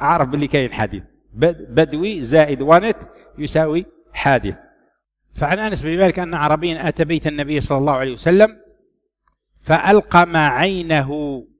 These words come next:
فألقم عينه خصاصة الباب، يعني جعل العين كاللقمة للفم، يعني كأنه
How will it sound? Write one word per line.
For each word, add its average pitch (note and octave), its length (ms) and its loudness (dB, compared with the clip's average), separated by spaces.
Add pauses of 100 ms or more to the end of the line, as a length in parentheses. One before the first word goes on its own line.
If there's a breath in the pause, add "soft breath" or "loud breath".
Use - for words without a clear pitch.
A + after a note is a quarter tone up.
(680)
فألقم D#3 720 0
عينه E3 880 -2
خصاصة F3 640 -2
الباب، B2+ 320 0 (1400)
يعني F3 640 -2
جعل G3+ 420 4
العين G3+ 480 6
كاللقمة F#3 720 2
للفم، E3 400 -2 (380)
يعني D#3 220 -14
كأنه D#3+ 560 -6